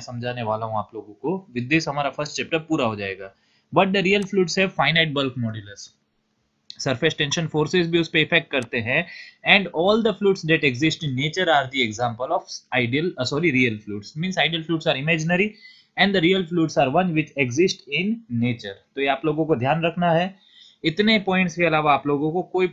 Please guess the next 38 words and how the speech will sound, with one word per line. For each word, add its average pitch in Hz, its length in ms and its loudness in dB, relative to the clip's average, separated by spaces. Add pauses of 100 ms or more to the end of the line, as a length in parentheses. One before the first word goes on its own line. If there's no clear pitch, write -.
point 165 220 0
याद 139 240 2
रखने 123 280 -2
की 123 240 -4
जरूरत 123 440 -2
नहीं 135 260 -6
है। 113 100 -2
इससे 175 220 -6
related 175 520 -4
बहुत 143 220 0
बार 165 200 2
question 160 380 -6 (500)
आईएएस 185 560 4
और 143 180 2
एसएससी 151 380 -2
जेई 139 280 2
में 147 120 -2
आ 123 140 -2
चुका 113 340 -6
है। 107 80 -16 (300)
एसएससी 170 380 0
जेई 147 180 0
में 170 160 -4
बहुत 156 180 4
regularly 180 500 2
इसी 196 500 -4
से 190 200 2
related, 160 440 4
इसी 160 200 -2
slide 151 280 -2
से 156 100 -6
related 143 420 -2
question 147 300 -8
आप 131 200 -2
लोगों 123 200 -6
को 156 120 -4
examination 120 760 -4
में 175 200 -4